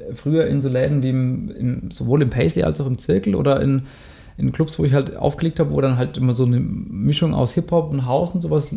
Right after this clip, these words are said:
lief, war es regelmäßig, dass eigentlich der Sicherheitsdienst oder Security eingreifen musste, weil halt irgendwelche, äh,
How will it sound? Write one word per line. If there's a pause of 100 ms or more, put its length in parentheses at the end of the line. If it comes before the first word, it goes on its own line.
lief, (460)
war
es
regelmäßig,
dass
eigentlich
der
Sicherheitsdienst
oder
Security
eingreifen
musste,
weil
halt
irgendwelche,
äh,